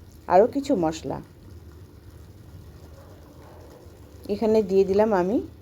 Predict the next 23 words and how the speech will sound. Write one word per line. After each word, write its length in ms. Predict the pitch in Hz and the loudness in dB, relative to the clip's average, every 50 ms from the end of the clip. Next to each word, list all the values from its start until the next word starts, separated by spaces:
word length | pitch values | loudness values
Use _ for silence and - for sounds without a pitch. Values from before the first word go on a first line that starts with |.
| - - - - - - - - - - - - - - - - | -20 -20 -20 -20 -20 -20 -20 -20 -20 -20 -20 -20 -20 -20 -8 0
দেড় 220 | 175 202 196 196 | 2 2 2 4
চা 100 | - 233 220 | 2 0 2
চামচ 280 | 220 233 220 226 214 - - | 2 2 0 0 -4 -6 -4
মতন 280 | 185 180 185 247 294 392 403 - - - - - - - - 208 | -6 -4 -2 -2 -2 -2 -4 -8 -18 -20 -20 -20 -20 -20 -16 -10
জিরের 300 | 185 202 180 180 175 175 | -8 -4 -2 -2 -2 -2
গুঁড়ো, 240 | 175 180 180 190 254 330 - - - - - - - - - - - | -2 -2 0 0 0 0 -2 -10 -20 -20 -20 -20 -20 -20 -20 -10 -8
একটু 260 | - 202 196 - 240 240 | -8 -6 -6 -6 -6 -2
হলুদ 340 | - 208 175 180 220 285 359 - - - - - - - - - - - - 185 | 0 0 2 2 2 0 -2 -6 -12 -20 -20 -20 -20 -20 -20 -20 -12 -4 -2 0
আর 80 | 208 302 349 - - - - - | 0 0 -2 -6 -16 -16 -10 -10
এখানে 300 | 196 202 - 208 202 202 196 | -8 -4 -2 0 0 0 0
দিয়ে 240 | 170 175 180 180 | 0 0 0 0
দিলাম 260 | 175 175 175 196 196 196 185 175 | 0 2 0 2 2 2 0 -2
আমি 140 | 180 240 440 - - - - - - - - - | -2 -2 -4 -6 -8 -20 -20 -20 -20 -20 -10 -2
লাল 200 | - 170 180 196 208 | 2 4 6 6 6
লঙ্কার 360 | 190 151 147 143 143 143 143 143 | 4 2 0 -2 -4 -6 -6 -6
গুঁড়ো। 240 | 139 143 143 139 139 - - - - - - - - - | -6 -8 -8 -8 -8 -10 -14 -20 -20 -20 -20 -20 -20 -12
এটা 160 | - - 254 240 - | -4 -4 -4 -2 0
ঝালের 280 | - 208 180 185 185 180 | 2 4 4 4 4 4
জন্য 160 | 208 247 285 311 | 2 2 2 4
ব্যবহার 340 | 254 196 160 160 185 151 151 147 - | 4 4 2 2 0 -2 -2 -2 -4
করলাম। 280 | - 139 143 147 - - - - - - - - - - - - - - - | -8 -6 -6 -8 -10 -12 -16 -20 -20 -20 -20 -20 -20 -20 -20 -20 -18 -8 -2
এই 140 | - 247 254 | 0 0 2
দেওয়া 200 | 226 247 226 220 | 4 6 6 6